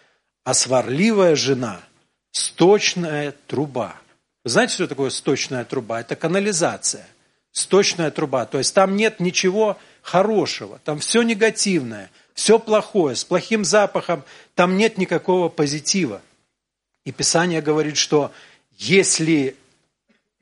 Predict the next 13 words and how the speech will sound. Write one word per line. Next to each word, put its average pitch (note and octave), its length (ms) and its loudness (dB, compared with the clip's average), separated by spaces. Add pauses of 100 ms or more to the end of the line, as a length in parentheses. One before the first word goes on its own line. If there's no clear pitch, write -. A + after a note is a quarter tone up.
(640)
такая C#3+ 420 2
жена D3+ 460 -2
в - 80 -14
таком B2 340 -8
состоянии, C3 840 -4
то A#2 100 -12
притча C#3+ 380 -4
двадцать C3+ 320 -2
один C3+ 260 -4
девять D3+ 400 -2
говорит: C#3+ 360 -4 (440)
«Лучше F#3+ 460 0
жить D#3 460 -2